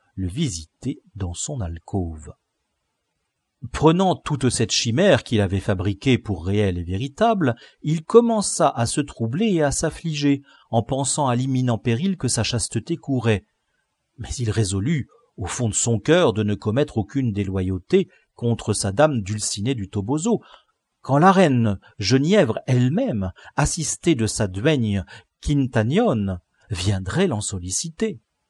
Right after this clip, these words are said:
En continuant de rêver à ces extravagances, le temps passa,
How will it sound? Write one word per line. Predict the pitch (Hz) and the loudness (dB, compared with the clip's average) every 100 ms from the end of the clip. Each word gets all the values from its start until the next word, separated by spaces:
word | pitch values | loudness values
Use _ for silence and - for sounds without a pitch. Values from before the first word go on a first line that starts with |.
| _ _ _ _ _ _ | _ _ _ _ _ _
En | - 156 | -6 -2
continuant | 226 226 - 220 226 | 0 0 0 0 0
de | 127 | 0
rêver | 113 117 107 | 2 0 0
à | 95 | -2
ces | - 95 | -4 -8
extravagances, | 82 - - 92 98 123 196 220 - - | -8 -12 -10 -6 -4 -2 -4 -6 -10 -6
le | 101 | -6
temps | - 82 | -4 -10
passa, | 80 98 101 - 190 | -6 -6 -4 -2 -2